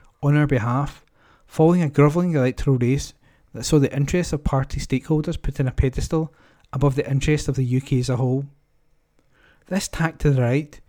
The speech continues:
soon to be followed by claims of having been handed a mandate from the membership, will be used to justify all manner of moves that seek to limit the autonomy of the people of Scotland.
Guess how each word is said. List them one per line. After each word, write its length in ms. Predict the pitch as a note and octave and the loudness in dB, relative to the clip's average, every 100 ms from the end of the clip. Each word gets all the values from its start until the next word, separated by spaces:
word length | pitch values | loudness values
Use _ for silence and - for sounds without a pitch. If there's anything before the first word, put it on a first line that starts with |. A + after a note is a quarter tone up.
| _ _ _ | _ _ _
soon 240 | - F3+ | -4 0
to 80 | G3 | 0
be 100 | G3 | 0
followed 300 | E3+ D3 C#3+ | 0 2 2
by 120 | C#3+ | 2
claims 360 | C#3 - C#3+ D3+ | 0 2 2 2
of 120 | D3+ | -4
having 260 | E3 D3+ C#3 | -6 -4 -4
been 100 | C3 | -2
handed 380 | G#2 C3+ C#3 C3+ | -2 -2 -2 -4
a 40 | |
mandate 460 | B2 B2 C3 D3+ - | -2 -2 -2 -4 -4
from 140 | D3 | -4
the 80 | B2 | -2
membership, 560 | A#2+ C3 C#3+ E3+ - - _ _ _ - - | -2 -2 -2 -4 -6 -16 _ _ _ -20 -6
will 80 | D#3 | 0
be 120 | D3+ | 2
used 280 | D3 F3 - | 4 2 2
to 80 | F3+ | 0
justify 540 | D3+ - D#3 E3+ D#3 - | 0 0 2 4 2 2
all 160 | D3+ F#3 | 2 4
manner 400 | E3+ D3 C#3+ C#3 | 6 4 4 2
of 140 | B2+ | 2
moves 440 | C3+ C3+ E3 - - _ _ - | 2 2 0 -4 -14 _ _ -12
that 140 | C3 | -10
seek 160 | E3+ - | -10 -4
to 100 | D#3+ | 0
limit 360 | C#3 C#3 D3+ | 2 2 0
the 80 | D3+ | -2
autonomy 460 | - C3+ C3+ C#3+ D#3+ | -2 0 2 2 0
of 120 | C#3 | -4
the 80 | C3 | -4
people 320 | C3+ - C3 | -4 -2 -4
of 60 | |
Scotland. 600 | - C#3 C#3 D#3 E3 D#3 | -2 -2 0 -2 -2 -6